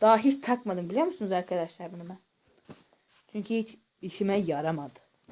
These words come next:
Çünkü çok gıdıklatıyor. Burada böyle bir resmim var. Burada da böyle bir resmim var. Burada benim böyle çok tatlı bir tatlı resimlerim var. Böyle. Böyle. Arkadaşlar bunlar çok güzel. Ben bunlar kendi bir fotokopi makinemiz var. Bunlardan çıkardım.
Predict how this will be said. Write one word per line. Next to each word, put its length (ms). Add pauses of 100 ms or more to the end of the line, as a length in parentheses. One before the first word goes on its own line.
(1000)
Çünkü 200
çok 220
gıdıklatıyor. 540 (300)
Burada 200
böyle 240
bir 60
resmim 400
var. 420
Burada 200
da 100
böyle 220
bir 80
resmim 440
var. 320
Burada 240
benim 380
böyle 380
çok 220
tatlı 360
bir 80
tatlı 340
resimlerim 500
var. 260
Böyle. 280 (680)
Böyle. 240 (480)
Arkadaşlar 440
bunlar 180
çok 180
güzel. 300
Ben 140
bunlar 200
kendi 320
bir 40
fotokopi 360
makinemiz 340
var. 140
Bunlardan 400
çıkardım. 360